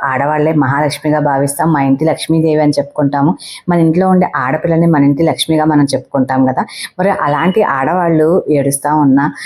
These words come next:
లేదంటే చిరాగ్గా, పరాగ్గా ఎప్పుడు ఎవరొకరు తిడతా ఉన్నా కూడా అమ్మకి అస్సలు ఇష్టం ఉండదన్నమాట.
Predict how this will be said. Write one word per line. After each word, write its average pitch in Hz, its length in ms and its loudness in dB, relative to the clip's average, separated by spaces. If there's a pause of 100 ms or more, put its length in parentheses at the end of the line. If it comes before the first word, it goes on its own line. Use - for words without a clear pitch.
(220)
లేదంటే 156 420 0
చిరాగ్గా, 151 440 0
పరాగ్గా 147 560 -2
ఎప్పుడు 151 360 0
ఎవరొకరు 165 400 2
తిడతా 147 400 -2
ఉన్నా 143 200 2
కూడా 143 200 0
అమ్మకి 143 600 0
అస్సలు 170 360 -2
ఇష్టం - 260 -2
ఉండదన్నమాట. 131 460 0